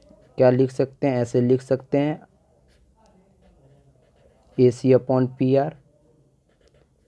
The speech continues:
एबी upon पीक्यू, और इसको के लेट कर लेते हैं। अब ये कर,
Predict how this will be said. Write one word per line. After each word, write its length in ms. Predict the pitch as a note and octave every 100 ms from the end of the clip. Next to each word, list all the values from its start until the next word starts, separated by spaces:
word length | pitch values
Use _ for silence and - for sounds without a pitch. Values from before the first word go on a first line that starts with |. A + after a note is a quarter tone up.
| _ _ _
एबी 360 | B2+ B2+ B2+ B2+
upon 380 | A#2+ A#2 D#3 A3 A3 _ _ _ _ _ _ _ _ _ _ _
पीक्यू, 340 | B2+ A2 - G2+ _
और 120 | A#2 C3
इसको 320 | B2+ - B2+ - - _ _ _ _ _ _
के 180 | C3+ D3 F3+ - _
लेट 340 | A#2+ A#2 A#2+ -
कर 200 | A2 G#2
लेते 340 | G#2 G#2 G#2
हैं। 60 | - _ _ _ _ _ _ _ _ _ _ _ _ _ _ _ _ _ _ _ _ _ _ C3 B2+ - - C3 _ _ _ _ _ _ _ _ _ _ _ _ - - - - _ _ _ _ _ _ -
अब 260 | - D#3+ D#3 _ _ -
ये 260 | B2+ D#3 F3+
कर, 240 | - D#3+